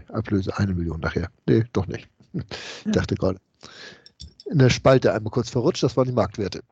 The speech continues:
Speaker 2: Ja.
Speaker 1: Ja. Ansonsten Bernardo Romeo.
Speaker 2: Ja.
Speaker 1: Ein Torhüter alter Prägung. Äh, Torjäger alter Prägung, Torhüter. Ein Torjäger alter Prägung.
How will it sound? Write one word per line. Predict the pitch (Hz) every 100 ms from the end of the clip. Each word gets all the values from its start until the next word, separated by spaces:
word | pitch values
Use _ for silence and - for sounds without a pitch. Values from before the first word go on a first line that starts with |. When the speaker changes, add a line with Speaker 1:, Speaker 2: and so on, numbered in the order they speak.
| _ _ _ _ - - - - _ -
Speaker 2:
Ja. | 202 - - - - - - - - - _ _ _ _ _ _ _ -
Speaker 1:
Ja. | 139 107 67 - _ _ _ _ _ _ _ _ _ _ _ _ _ _ _ _ _ -
Ansonsten | 123 123 127 - 147 139 143 _ _ _ _ _ _ _ _ -
Bernardo | 107 113 113
Romeo. | 110 113 85 80 _ _ _ _ _ _
Speaker 2:
Ja. | 170
Speaker 1:
Ein | 117 113
Torhüter | 107 107 110 113 90
alter | 113
Prägung. | 107 - 92 78 -
Äh, | - 139
Torjäger | - 151 - 131 117
alter | 120 131
Prägung, | - - 135 113 92
Torhüter. | 92 95 90 87 - - - -
Ein | 117
Torjäger | 113 120 110 104 98
alter | 92 92
Prägung. | 90 90 80 82